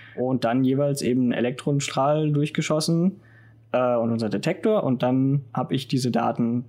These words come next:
eben ausgewertet, um zu sehen, okay, wie verändert sich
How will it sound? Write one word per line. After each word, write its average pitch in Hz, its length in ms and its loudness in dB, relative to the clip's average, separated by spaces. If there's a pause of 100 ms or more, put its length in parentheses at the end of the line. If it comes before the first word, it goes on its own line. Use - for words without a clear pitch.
eben 110 300 0
ausgewertet, 143 840 0 (220)
um 117 560 -2
zu - 160 -4
sehen, 120 420 0
okay, 113 300 -2
wie 123 100 2
verändert 135 480 0
sich 139 380 -2